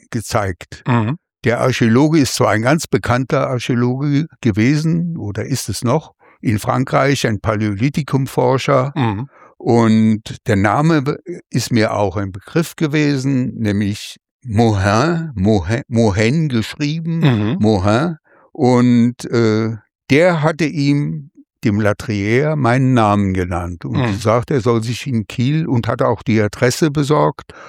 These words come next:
Speaker 1: und hat ihm geraten, dass er sich an dieses Kieler Institut wendete und speziell eben an mich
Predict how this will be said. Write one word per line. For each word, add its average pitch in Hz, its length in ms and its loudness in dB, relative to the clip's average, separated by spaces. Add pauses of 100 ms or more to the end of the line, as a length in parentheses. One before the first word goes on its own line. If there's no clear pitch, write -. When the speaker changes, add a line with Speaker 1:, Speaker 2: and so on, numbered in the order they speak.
Speaker 1:
und 120 220 0
hat 113 220 0
ihm 110 380 2
geraten, 107 540 2
dass 104 200 2
er 110 80 2
sich 101 320 -6
an 101 120 0
dieses 95 360 -4
Kieler 135 360 2
Institut - 800 -4
wendete 120 440 2
und 107 120 0
speziell 107 680 0
eben 107 380 2 (280)
an 107 220 2
mich 95 420 0